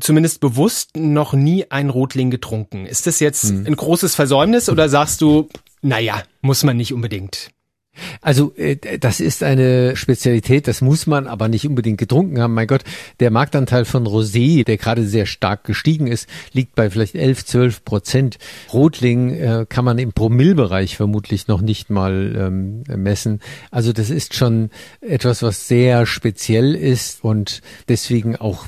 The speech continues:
Speaker 2: nicht häufig gemacht wird. Mal abgesehen eben von den beiden regionalen westdeutschen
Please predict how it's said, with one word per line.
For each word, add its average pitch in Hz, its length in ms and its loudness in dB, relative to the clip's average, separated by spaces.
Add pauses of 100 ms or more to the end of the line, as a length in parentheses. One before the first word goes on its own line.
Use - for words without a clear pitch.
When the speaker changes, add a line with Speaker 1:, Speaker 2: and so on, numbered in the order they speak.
Speaker 2:
nicht 131 560 -4
häufig 123 380 0
gemacht 101 640 -2
wird. 117 220 0 (240)
Mal 120 260 -2 (280)
abgesehen 135 520 0
eben 120 260 0
von 127 160 -2
den 117 200 0
beiden 110 300 0
regionalen 110 840 0
westdeutschen 107 840 -2